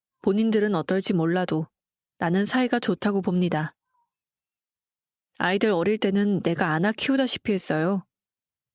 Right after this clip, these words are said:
품에 안고 자장가라고 내가 노래를 불러주잖아요. 깊어가는 가을밤에 고향 그리워. 이리 불러주면 아이들이 좋아합니다.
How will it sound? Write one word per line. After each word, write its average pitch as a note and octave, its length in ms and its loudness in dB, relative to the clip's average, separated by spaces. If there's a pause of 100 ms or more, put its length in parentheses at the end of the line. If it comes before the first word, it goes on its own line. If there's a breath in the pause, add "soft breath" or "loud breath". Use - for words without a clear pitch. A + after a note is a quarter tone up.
(540)
품에 A3 260 0
안고 F3+ 600 0
자장가라고 F3 840 -2 (180)
내가 F3+ 260 0
노래를 G3 400 2
불러주잖아요. F#3 840 0 (1300)
깊어가는 F#3 720 0
가을밤에 E3 840 0 (420)
고향 F#3+ 540 0
그리워. E3 480 -2 (720)
이리 G#3 220 0
불러주면 F3 800 0 (220)
아이들이 E3+ 380 0
좋아합니다. F#3 720 -2